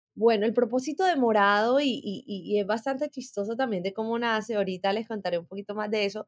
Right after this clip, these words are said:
el propósito final de Morado es hacer que las mujeres emprendedoras de la industria de la belleza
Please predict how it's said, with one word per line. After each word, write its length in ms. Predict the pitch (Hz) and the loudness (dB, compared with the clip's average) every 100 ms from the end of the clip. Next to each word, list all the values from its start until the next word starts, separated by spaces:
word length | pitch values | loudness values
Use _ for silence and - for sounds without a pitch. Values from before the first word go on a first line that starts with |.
| _ _ | _ _
el 140 | - 240 | -6 0
propósito 540 | 240 233 240 254 285 | 0 0 -4 -2 -4
final 480 | 285 254 220 214 214 | -2 0 2 2 2
de 100 | 240 | 0
Morado 540 | 262 226 190 202 226 | 0 2 2 2 2
es 440 | 233 208 202 208 - _ _ - | 2 2 0 -2 -8 _ _ -4
hacer 380 | 269 277 240 240 | -2 0 0 2
que 100 | 262 | 0
las 160 | 277 | 0
mujeres 380 | 254 226 190 220 | -2 -2 -2 -2
emprendedoras 840 | 262 - 220 196 180 175 180 185 | -4 -4 -4 -2 0 2 2 2
de 100 | 202 | 0
la 60 | 233 | -2
industria 380 | 190 180 - 190 | -2 -6 -4 -2
de 40 | |
la 100 | 214 | 0
belleza 560 | 190 156 180 185 254 | 0 0 -4 -4 -8